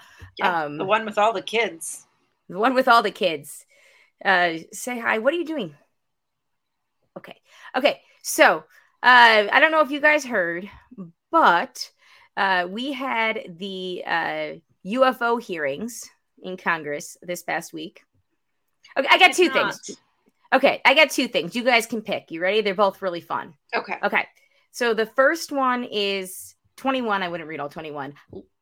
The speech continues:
Speaker 2: Laugh So You Don't Cry reactions to the U F O whistleblower's testimony. And then the other one is a, uh, Ask Reddit thing, which is pretty funny too. But Zachary's gonna have to earmuff relief for that. And it is, "What's the modest, most creative insult you've ever heard?"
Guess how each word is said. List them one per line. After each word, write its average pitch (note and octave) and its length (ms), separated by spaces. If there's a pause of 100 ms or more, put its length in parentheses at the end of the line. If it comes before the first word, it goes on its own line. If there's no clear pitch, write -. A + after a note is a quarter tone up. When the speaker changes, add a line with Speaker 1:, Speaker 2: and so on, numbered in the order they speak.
(100)
Speaker 2:
Laugh C#4 320
So - 160
You C4 100
Don't A3+ 160
Cry G#3 200
reactions F3+ 640
to F3 120
the D#3+ 100
U E3 120
F - 120
O D#3 120
whistleblower's D#3 580
testimony. F#3 800 (520)
And F#3+ 140
then F3+ 120
the F#3 120
other E4 280
one A3 320
is F3+ 640 (120)
a, D#3+ 640
uh, D3 260
Ask F#3 320
Reddit F#3 340
thing, E3+ 360
which E3+ 240
is - 280 (460)
pretty G3 220
funny F3 280
too. F3+ 440 (340)
But F#3 180
Zachary's A3+ 380
gonna G3+ 160
have F#3+ 160
to - 100
earmuff F3+ 380
relief A#3+ 300
for C4 100
that. A#3 320
And F3+ 180
it F3+ 100
is, F3 180
"What's G#3+ 240
the B3 120
modest, G#3 440
most G#3 360
creative G3+ 500
insult F#3 500
you've D#3+ 120
ever D#3 240
heard?" C#3+ 320